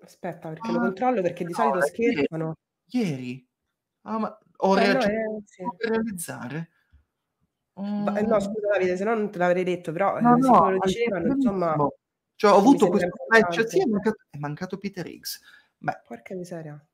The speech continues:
Speaker 2: mi dispiace moltissimo, mi
Speaker 1: Eh.
Speaker 2: dispiace moltissimo, e,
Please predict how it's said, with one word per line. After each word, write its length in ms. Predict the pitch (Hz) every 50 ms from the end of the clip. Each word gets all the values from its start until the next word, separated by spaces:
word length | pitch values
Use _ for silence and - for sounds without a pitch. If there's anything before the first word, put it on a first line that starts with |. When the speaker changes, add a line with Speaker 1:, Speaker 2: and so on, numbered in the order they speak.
| _ _ _ _
Speaker 2:
mi 180 | _ 185 202 240
dispiace 480 | 240 240 170 - - 165 156 - - 147
moltissimo, 760 | 139 127 120 _ - 101 - - - - 190 233 294 _ _ _ _ _ _ _ _ _ _ _
mi 140 | _ 147 151
Speaker 1:
Eh. 0 |
Speaker 2:
dispiace 400 | 135 135 175 175 - - - -
moltissimo, 760 | 233 - 247 - _ _ - - - - - 220 320 359 370 359 - _ _ _ _ _ _
e, 680 | _ 151 151 151 147 147 147 143 139 139 117 - _